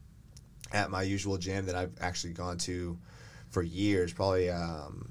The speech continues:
since, uh, I was in high school at this one gym. And I was there and I just didn't wanna be there. I've never in my entire life, uh, not wanna be at the gym because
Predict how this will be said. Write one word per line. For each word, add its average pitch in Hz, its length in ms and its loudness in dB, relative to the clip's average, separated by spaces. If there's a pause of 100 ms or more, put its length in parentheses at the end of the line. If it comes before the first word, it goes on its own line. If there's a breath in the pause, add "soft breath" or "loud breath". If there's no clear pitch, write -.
since, 87 500 2
uh, 85 300 -2
I 82 200 -4
was 85 200 -2
in 78 40 -6
high 92 180 0
school 87 340 -2
at 87 100 -4
this 87 180 -6
one 87 220 -4
gym. 90 460 -2 (680 loud breath)
And 85 720 2 (640)
I 95 100 2
was 90 180 2
there 107 260 4
and 95 80 2
I 92 60 0
just - 200 2
didn't 90 200 0
wanna 85 140 0
be 87 140 -2
there. 73 320 -8
I've 98 160 6
never 92 520 4
in 90 240 0 (280)
my 87 120 0
entire 87 280 0
life, 87 520 -4 (100)
uh, 78 340 0
not 87 300 2
wanna 90 140 -2
be 87 180 -4
at 85 100 -6
the - 60 -8
gym 95 360 0
because 87 680 -4